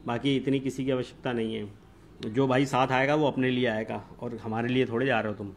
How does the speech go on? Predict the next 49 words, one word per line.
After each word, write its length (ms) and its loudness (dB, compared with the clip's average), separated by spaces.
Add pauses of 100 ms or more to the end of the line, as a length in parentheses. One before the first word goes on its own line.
(760)
हमें 160 -2
तो 60 2
कोई 260 2
अपनी 280 0
यार 180 2
एक 200 -2
<laughs> 180 -6
कह 240 2
दूंगा 200 4
ना, 140 4
किसी 220 2
एक 120 4
महीने 160 4
की 60 2
सैलरी 340 4
यार 100 6
दे 160 4
दियो 160 4
तो 180 -4
कोई 180 0
नहीं 120 0
देगा 180 -4
एक 100 -6
महीने 160 -6
की 60 -6
सैलरी। 340 -12 (1500)
और 140 0
वो 100 0
भी 100 4
तभी 240 0
तक 120 -2
सब 120 -4
साथी 300 -2
हैं 160 2
जब 140 -2
तक 100 0
नियुक्ति 380 2
नहीं 180 4
हो 120 2
रही 100 0
है। 60 -2
नियुक्ति 240 -2
होने 140 2
का 120 -2
तो 140 -4
फ़ोन 200 -4
नहीं 100 0
उठाते 240 -4
लोग, 200 -6